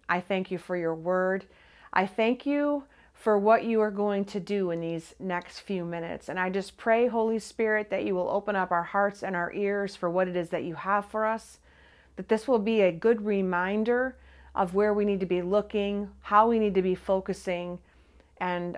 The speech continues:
ultimately, Lord, remembering how much you love us. And so I just ask that you be with each person watching, each person listening.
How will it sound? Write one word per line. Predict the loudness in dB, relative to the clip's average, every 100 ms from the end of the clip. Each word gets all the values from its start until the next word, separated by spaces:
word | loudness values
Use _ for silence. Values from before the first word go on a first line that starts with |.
| 0
ultimately, | 0 0 -2 -2 -2
Lord, | 0 0 0
remembering | -2 -2 -2 -2 -2 -4
how | -4 -2 0
much | 0 -4 -8 -10
you | -4 -2 -2
love | 0 0 0
us. | 0 -4 -6 -16 -20 _ _ _ _ -12
And | 0
so | 2
I | 2
just | 0 4
ask | 6 6 2
that | -6
you | -2 -2
be | -2 0
with | 0 0 -6 _ _ -4
each | -2 -2 0
person | 0 0 -2 0
watching, | 2 2 0 -4 -2
each | -4 -6 -4
person | -4 -4 -6 -4
listening. | -4 -4 -4 -2 -2